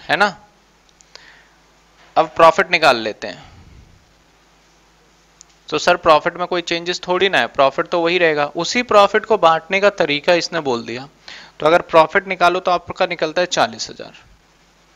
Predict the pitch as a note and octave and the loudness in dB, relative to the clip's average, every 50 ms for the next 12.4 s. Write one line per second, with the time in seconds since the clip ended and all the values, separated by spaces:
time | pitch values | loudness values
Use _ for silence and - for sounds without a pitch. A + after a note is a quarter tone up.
0 | _ _ _ _ _ _ _ _ _ _ _ _ _ _ _ _ _ _ _ _ | _ _ _ _ _ _ _ _ _ _ _ _ _ _ _ _ _ _ _ _
1 | _ _ _ - D3 D3 D3+ - F#3+ F#3+ F#3+ _ _ _ _ _ _ _ _ _ | _ _ _ -6 -4 -4 -4 -4 -6 -8 -10 _ _ _ _ _ _ _ _ _
2 | _ _ _ _ _ _ _ - - _ - D3+ D#3 F3 E3+ E3 D#3 E3+ E3 F3 | _ _ _ _ _ _ _ -20 -14 _ -2 0 2 2 0 0 0 0 0 0
3 | F3+ G3+ A3+ A3+ A#3 A3+ A3+ G3 G3+ F#3+ E3+ D#3+ D#3 - - C3+ B2+ - - D3 | 0 -2 -4 -2 0 0 2 2 2 2 2 2 0 2 0 -2 -2 -2 -4 -8
4 | E3+ G3 - _ _ _ _ _ _ _ _ _ _ _ - F3 G3+ G#3 G3 G#3+ | -8 -8 -12 _ _ _ _ _ _ _ _ _ _ _ 0 2 2 2 2 0
5 | A3 A3 F3+ F#3 G3+ G#3+ G#3+ - G3 E3+ E3 F3 G3 G#3+ - A3 G#3 G#3 G3 F#3+ | 0 0 2 2 0 0 2 2 2 4 4 2 0 -2 -2 0 0 2 2 2
6 | F3+ F3 - F#3 G3+ G3 - - G#3 G#3+ - - F#3+ G3 G3+ F#3+ - F#3 - F3 | 0 -2 -2 -2 -4 -4 -2 -4 -4 -4 -4 -6 -6 -6 -4 -4 -4 -2 0 0
7 | E3 D#3+ D#3 D3 B2 A2+ A2+ - - A#2+ A#2+ - - - - - - - - _ | 0 0 -2 -4 -6 -8 -8 -10 -12 -12 -12 -14 -20 -20 -20 -20 -20 -20 -20 _
8 | _ _ _ _ _ _ _ _ _ _ _ _ _ _ - - _ _ _ _ | _ _ _ _ _ _ _ _ _ _ _ _ _ _ -20 -20 _ _ _ _
9 | - D3+ E3 F#3 F#3 - - F3+ F3 F#3 F#3+ F#3 F#3+ F#3+ F#3+ F#3 F3+ E3+ E3+ - | -2 0 0 0 0 -2 -2 0 0 0 -2 -2 -4 -2 0 0 0 0 -2 -4
10 | - - F3+ - G3+ G3+ G#3 G#3+ G#3+ G#3 - E3 D#3+ E3 E3+ E3 F3+ F3 E3+ E3+ | -6 -6 -4 -2 -2 0 0 -2 -4 -4 -6 -6 -6 -6 -6 -8 -8 -4 -2 -4
11 | E3 - - F3 E3+ E3+ - G3 G3+ G#3+ G#3 - D3+ C#3+ C#3+ C#3 C#3 D3+ D3 C#3+ | -2 -2 -2 -2 -2 -2 -4 -4 -4 -4 -4 -4 -8 -8 -8 -8 -8 -8 -8 -8
12 | C#3 - - - A#2+ A#2 - | -10 -10 -12 -14 -14 -16 -18